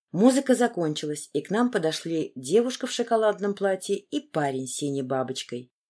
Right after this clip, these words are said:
Девушка пригласила Феликса, а меня пригласил парень. Лицо Феликса надо было видеть.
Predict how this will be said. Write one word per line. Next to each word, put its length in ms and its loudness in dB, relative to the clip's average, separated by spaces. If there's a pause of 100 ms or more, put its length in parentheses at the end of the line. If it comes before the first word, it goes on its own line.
(260)
Девушка 440 6
пригласила 580 2
Феликса, 720 0
а 80 0
меня 260 2
пригласил 500 2
парень. 480 -4 (600)
Лицо 520 6
Феликса 960 4
надо 360 0
было 240 2
видеть. 520 -8